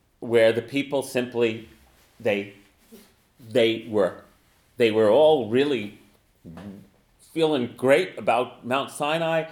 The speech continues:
and then they freaked out. And they said, "No, no, no, we can't." We, they couldn't remember the experience. They needed a God they could see. They said, "Make us a God we can see, 'cause that man Moses has not come back yet."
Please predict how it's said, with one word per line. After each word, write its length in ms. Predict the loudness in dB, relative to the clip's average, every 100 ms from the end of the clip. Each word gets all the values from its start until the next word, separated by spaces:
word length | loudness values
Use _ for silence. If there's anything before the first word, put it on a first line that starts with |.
| -18 -4
and 200 | -2 0
then 160 | 0
they 180 | 0 -2
freaked 760 | -8 -18 -10 0 2 2 -2 0
out. 360 | 0 0 -14 -20 _ _ _ _ _ _ -8
And 340 | -2 0 0
they 80 | -2
said, 220 | -2 -2 0
"No, 220 | 2 2
no, 160 | 2
no, 160 | 2 2
we 180 | 0 -2
can't." 460 | -6 -8 -4 -4 -6 -8
We, 120 | -4
they 100 | -4
couldn't 280 | 0 0 0
remember 320 | 0 -2 -2
the 80 | -6
experience. 600 | -8 -4 0 0 -2 -10 -20 -20 _ -20 -2
They 200 | 2 2
needed 340 | 0 -2 -2
a 40 | 0
God 340 | 2 2 2
they 100 | -2
could 260 | -4 -6 -6
see. 640 | -8 -2 0 0 -4 -10 -20 _
They 120 | -4
said, 240 | -2 -4
"Make 300 | 0 0 0
us 100 | -2
a 60 | -4
God 360 | -2 0 2 0
we 100 | -6
can 220 | -6 -6
see, 680 | -6 -4 2 2 2 -4 -4
'cause 220 | -2 0
that 320 | 0 0 -2
man 360 | -2 0 0 2
Moses 520 | 4 2 0 -8 -6
has 180 | -6 -4
not 320 | -4 -4 -4
come 220 | -6 -6
back 320 | -2 -2 -2 -2
yet." 280 | -2 -2